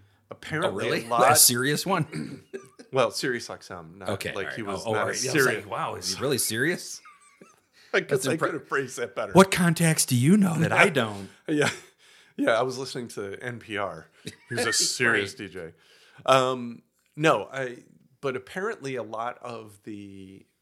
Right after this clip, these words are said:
Speaker 1: soundtracks for movies were songs that artists didn't think would make it on their album, so they gave them to movies.
Speaker 2: Really?
Speaker 1: Yeah.
Speaker 2: Are you kidding me?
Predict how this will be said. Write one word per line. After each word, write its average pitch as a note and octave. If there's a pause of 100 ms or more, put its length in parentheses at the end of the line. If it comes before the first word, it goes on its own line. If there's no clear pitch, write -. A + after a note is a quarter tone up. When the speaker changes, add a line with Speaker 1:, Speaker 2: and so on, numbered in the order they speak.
(240)
Speaker 1:
soundtracks A2
for G2
movies F#2+
were G2
songs G#2
that F#2+
artists G2
didn't F#2
think G2
would F#2
make F2+
it F#2
on F2+
their F2+
album, F2
so -
they F2
gave E2+
them F#2
to -
movies. - (840)
Speaker 2:
Really? G3
Speaker 1:
Yeah. E4+
Speaker 2:
Are - (420)
you -
kidding -
me? -